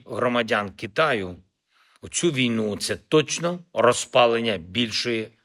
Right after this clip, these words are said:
проблеми. І на це потрібно абсолютно принципово реагувати. Посилювати окупаційний контингент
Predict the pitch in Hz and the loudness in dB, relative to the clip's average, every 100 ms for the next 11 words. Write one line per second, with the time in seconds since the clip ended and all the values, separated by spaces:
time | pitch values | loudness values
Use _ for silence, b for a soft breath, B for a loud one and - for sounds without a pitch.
0 | _ _ _ - 113 104 - 82 - - | _ _ _ -4 -2 2 2 0 -4 -20
1 | _ _ _ _ _ _ _ _ _ _ | _ _ _ _ _ _ _ _ _ _
2 | _ _ _ _ - 120 117 180 127 127 | _ _ _ _ -4 0 4 4 2 -2
3 | 131 117 117 110 123 127 - 113 143 151 | -4 -2 -2 -2 -6 -8 -6 -6 0 0
4 | 156 - - 127 127 120 131 131 _ _ | 0 -4 -6 -4 -4 -4 -8 -10 _ _
5 | 110 110 113 101 120 104 80 - _ _ | -4 2 2 2 0 0 -2 -10 _ _
6 | _ _ _ _ _ _ _ _ _ _ | _ _ _ _ _ _ _ _ _ _
7 | 104 - 156 170 170 175 190 185 - _ | -4 -2 0 2 2 2 -2 -6 -12 _
8 | _ 107 101 113 113 135 127 113 - 110 | _ -14 -2 -2 0 -2 -2 -2 -4 -6
9 | 98 - 95 92 123 107 80 | -6 -10 -8 -2 0 -2 -8